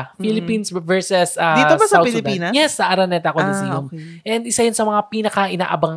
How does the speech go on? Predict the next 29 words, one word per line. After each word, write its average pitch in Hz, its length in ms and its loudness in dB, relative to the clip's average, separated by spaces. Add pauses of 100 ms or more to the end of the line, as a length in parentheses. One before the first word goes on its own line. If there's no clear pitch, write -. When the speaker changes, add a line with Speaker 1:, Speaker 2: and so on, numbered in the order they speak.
Speaker 2:
event 156 340 0
ngayon 147 240 -8
dito 143 160 -10
sa - 160 -12
Pilipinas. 127 640 -14 (160)
Speaker 1:
Mm. 214 640 -6
Speaker 2:
Kasi 196 240 2
tayo 165 240 2
yung 160 160 -4
nag-host 151 340 -4
nung 151 140 -8
ano, 135 240 -8 (260)
fiba 185 380 0
World 160 320 2
Cup. 127 240 0
So, 147 160 -6
nandito 135 320 -8
yung 135 160 -10
United 127 320 -10
States - 340 -14
na, 127 380 -12 (160)
Speaker 1:
Oo, 202 80 -4
Speaker 2:
ah, 202 320 -2
N 180 180 -4
B 175 140 -4
A 202 80 -8
Speaker 1:
okay. 165 100 -8
Speaker 2:
team 175 260 -6
na, 160 120 -6